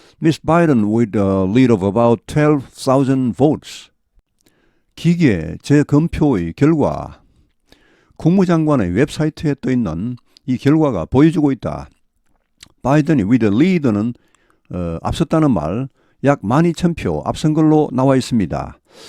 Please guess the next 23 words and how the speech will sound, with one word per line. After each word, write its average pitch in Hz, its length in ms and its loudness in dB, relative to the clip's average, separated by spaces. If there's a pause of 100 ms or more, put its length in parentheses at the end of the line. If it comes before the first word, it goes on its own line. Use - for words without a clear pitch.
(260)
조지아주 170 500 2
이번 156 240 4
총 160 200 -4
투표수는 - 480 -4
한 110 120 -4
오백만 151 460 0
표 135 320 0
됩니다. 78 540 -4 (880)
Mister 160 580 2
Raffensperger's 147 1080 0
announcement 139 920 0 (320)
came 117 540 0
less 120 220 -2
than 110 120 -4
forty-eight 139 400 2
hours 107 640 -2 (320)
after 107 220 -4
Miss 110 180 -2
Trump 131 420 2
appeared 147 440 2
in 139 80 2
the 127 100 4
state 135 500 0